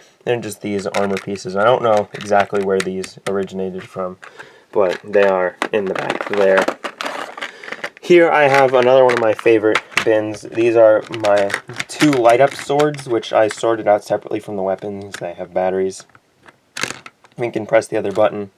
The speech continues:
There they are. Looking wonderful. Um, I need to find a good thing to use one of these or both of them on,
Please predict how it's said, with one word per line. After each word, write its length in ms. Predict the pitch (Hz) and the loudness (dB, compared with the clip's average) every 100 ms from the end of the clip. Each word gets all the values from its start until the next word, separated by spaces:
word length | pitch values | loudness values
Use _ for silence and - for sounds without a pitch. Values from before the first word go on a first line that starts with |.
| - | -8
There 200 | 107 101 | -2 0
they 140 | 98 | 2
are. 200 | 98 98 - _ - - - _ - | 0 -2 -4 _ -20 -20 -20 _ -2
Looking 320 | 127 139 117 | 0 0 4
wonderful. 600 | 117 117 113 123 117 - - | 4 4 2 4 4 2 -2
Um, 160 | 107 104 | 2 4
I 80 | |
need 180 | 113 127 | 2 0
to 60 | 131 | -2
find 360 | - 120 117 113 | 0 4 4 2
a 100 | 107 | -2
good 300 | - 110 - | 2 2 2
thing 260 | 113 113 | 0 2
to 60 | 104 | -2
use 480 | 98 98 101 95 - | -4 -6 -6 -10 -18
one 260 | - 104 104 | -12 -4 -4
of 80 | 101 | -2
these 340 | 101 104 101 | -6 -8 -8
or 180 | - 110 | -8 -6
both 260 | - 101 - | 0 0 0
of 80 | 104 | -2
them 140 | 107 | -2
on, 300 | 107 110 110 | 0 -2 -4